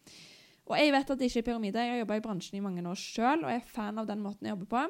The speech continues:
Veldig mange gode produkter der ute som er faktisk sykt gode. Eh, og er du klar til å endevende på måten du markedsfører og skikkelig nailer sosiale medier i M L M-bransjen på? Yes or yes?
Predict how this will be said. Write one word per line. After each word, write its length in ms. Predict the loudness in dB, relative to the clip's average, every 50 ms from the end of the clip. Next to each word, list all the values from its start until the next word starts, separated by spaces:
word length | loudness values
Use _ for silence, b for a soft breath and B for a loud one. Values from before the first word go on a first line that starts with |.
| -4 B B B B _ -12
Veldig 460 | -4 0 2 4 4 2 2 0 -2
mange 220 | -2 -4 -4 -2 -2
gode 200 | -2 -2 -2 -4
produkter 340 | -4 -4 -4 -4 -4 -4
der 140 | -4 -2 -2
ute 220 | -2 -4 -6 -8 -10
som 140 | -10 -10
er 40 | -10
faktisk 380 | -10 -12 -14 -14 -14 -14 -12 -14
sykt 420 | -14 -10 -6 -6 -6 -6 -8 _
gode. 380 | -4 -2 0 2 2 2 0 -2 B B B B B B B B B B B -4 0
Eh, 320 | 4 6 6 6 6 4 2 0
og 340 | 0 2 2 2 2 0 -2 -6 -6 _
er 80 | 0 0
du 80 | 0 -2
klar 580 | -4 -10 -10 -6 -2 0 2 4 4 2 2 0 -4
til 140 | -8 -8 -6
å 60 | -6 -4
endevende 580 | -4 -4 -4 -6 -6 -8 -8 -6 -6 -6 -8 -8
på 80 | -10 -10
måten 380 | -8 -8 -8 -8 -10 -10 -6 -4
du 80 | -4 -2
markedsfører 880 | -4 -6 -8 -8 -12 -12 -12 -10 -8 -6 -4 -2 0 0 0 0 0 0
og 100 | -2 -4
skikkelig 340 | -4 -6 -6 -4 -2 0 0
nailer 520 | 0 0 0 0 0 0 0 -2 -2 -4
sosiale 380 | -6 -6 -4 -2 -2 0 0 -2
medier 320 | -2 -4 -4 -4 -2 -2 -2
i 120 | -2 -2
M 140 | -2 -2 0
L 120 | 0 -2
M-bransjen 380 | -2 -4 -4 -6 -6 -6 -2 2
på? 160 | 4 4 4 4 B B B B B B B B B
Yes 540 | 2 4 6 6 4 2 -2 -6 -8 -12 -6 -2
or 140 | 0 2 4
yes? 580 | 4 2 2 0 -2 -6 -10 -10 -12 -16 -20